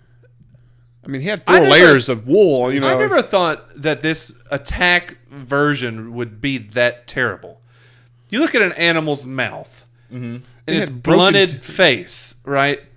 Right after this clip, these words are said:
Speaker 2: If it's trying to bite down onto you, it really can't grab much on your flat chest.
Speaker 3: Yeah.
Speaker 2: It could grab its fur and is picking 'em up and slinging 'em around stuff.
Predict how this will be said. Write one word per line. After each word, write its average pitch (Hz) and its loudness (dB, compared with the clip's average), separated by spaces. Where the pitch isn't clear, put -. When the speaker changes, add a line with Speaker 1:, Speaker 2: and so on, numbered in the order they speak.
Speaker 2:
If 160 -6
it's 359 -2
trying 254 -4
to 170 2
bite 151 0
down 151 0
onto 156 -2
you, 190 -8
it 247 -8
really 359 2
can't 180 -2
grab 143 2
much - -8
on 160 -2
your 143 -2
flat 160 0
chest. 117 -4
Speaker 3:
Yeah. 240 0
Speaker 2:
It 247 -4
could 190 -8
grab 165 2
its - -4
fur 202 2
and 156 -4
is 135 -6
picking 185 -2
'em 139 -4
up 160 2
and 113 -10
slinging 160 -4
'em 131 -6
around 151 -2
stuff. 196 -4